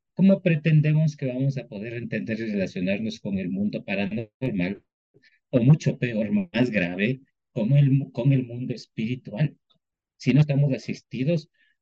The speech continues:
por verdades concretas y absolutas que nos puedan guiar en el camino? Porque de todas formas somos seres espirituales, eso es inevitable,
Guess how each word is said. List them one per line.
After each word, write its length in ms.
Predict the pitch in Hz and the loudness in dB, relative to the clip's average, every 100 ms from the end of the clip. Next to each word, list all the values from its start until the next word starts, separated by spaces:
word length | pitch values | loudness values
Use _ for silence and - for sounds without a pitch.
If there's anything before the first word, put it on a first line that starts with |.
| _ | _
por 200 | 113 104 | -2 0
verdades 680 | 101 92 92 127 147 147 - | 2 0 0 2 4 4 0
concretas 720 | 104 95 - 131 147 120 104 | -12 -10 -4 -2 -2 -4 -4
y 60 | 120 | -6
absolutas 760 | - - 107 110 135 170 - _ _ _ | -6 -8 -6 -4 0 0 -2 _ _ _
que 140 | - 104 | 0 4
nos 300 | 107 101 - _ | 4 2 -4 _
puedan 640 | 117 127 151 180 143 113 | -2 4 4 4 2 0
guiar 500 | 90 87 87 143 208 - _ _ _ _ _ _ _ | -2 -2 0 2 2 -2 _ _ _ _ _ _ _
en 200 | 107 107 | -2 2
el 180 | 104 95 | 2 0
camino? 480 | 98 95 127 135 - | -2 4 6 6 2
Porque 180 | - 117 | -6 -4
de 60 | |
todas 180 | 165 151 | -2 2
formas 300 | 185 175 180 | 4 4 4
somos 340 | 165 156 143 | 4 6 4
seres 260 | - 147 131 | 6 4 4
espirituales, 720 | 95 - 107 98 - 139 98 | 0 -2 -2 0 0 -2 -2
eso 140 | - | -6
es 80 | 101 | -6
inevitable, 540 | 92 82 - 120 - | -4 -4 -4 -6 -8